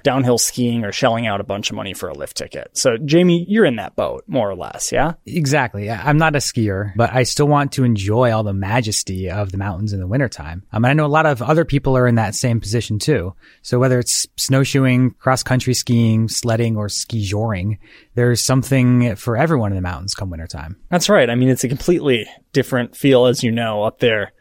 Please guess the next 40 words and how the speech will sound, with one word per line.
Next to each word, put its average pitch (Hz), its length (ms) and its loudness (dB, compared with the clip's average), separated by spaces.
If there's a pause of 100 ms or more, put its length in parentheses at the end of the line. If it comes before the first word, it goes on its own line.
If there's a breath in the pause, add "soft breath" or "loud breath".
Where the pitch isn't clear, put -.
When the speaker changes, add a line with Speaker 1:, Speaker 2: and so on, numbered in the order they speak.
Speaker 1:
in 147 80 6
the 131 80 6
winter. 123 340 4
And 120 300 -2
just 156 400 0
the 110 300 2 (100)
views 123 440 2
on 127 180 -4
the 120 80 2
way 113 280 2
up 120 380 -2
to 143 100 -2
Mount 113 300 -2
Hood, 104 320 0
let's 110 160 -2
say, 117 240 -2
in 107 80 -10
the 113 80 -8
wintertime 110 560 -4
are 110 100 -4
enough 117 340 0
to 104 280 0 (320 soft breath)
make 147 260 2
you 131 80 2
smile 120 560 2
and 110 320 -6
kind 120 180 -4
of 110 120 -6
wish - 240 -6
you 131 60 0
were 120 60 0
spending 117 300 -6
a 101 60 -8
little 117 100 -4
bit 127 160 -2
more 110 160 -6
time 113 360 -6
up - 160 -12
there. - 280 -8
So 117 380 0